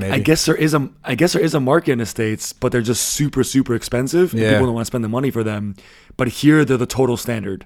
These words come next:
Speaker 1: Oh, oh, it's default. Yeah, yeah. It's, it's what, it's just what you get in every apartment. Yeah.
Speaker 2: Except for some older apartments like mine. Like mine, I have two windows.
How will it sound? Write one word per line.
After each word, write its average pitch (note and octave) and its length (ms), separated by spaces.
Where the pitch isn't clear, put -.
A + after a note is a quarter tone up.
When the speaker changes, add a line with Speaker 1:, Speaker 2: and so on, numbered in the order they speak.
Speaker 1:
Oh, E3 220
oh, D#3 80
it's D#3 160
default. A#2 500
Yeah, A2+ 180
yeah. F#2 240
It's, G#2+ 200
it's - 160
what, A#2+ 180
it's A#2+ 160
just G#2+ 180
what A2 180
you G2 120
get G2+ 300
in F#2+ 100
every F#2+ 180
apartment. F2+ 480
Yeah. F#2 200
Speaker 2:
Except C3+ 260
for C#3+ 80
some C#3+ 160
older B2 180
apartments A2 320
like G#2+ 120
mine. G2+ 420
Like C3 140
mine, C3+ 260
I C3 100
have A#2 260
two C3+ 240
windows. G2+ 560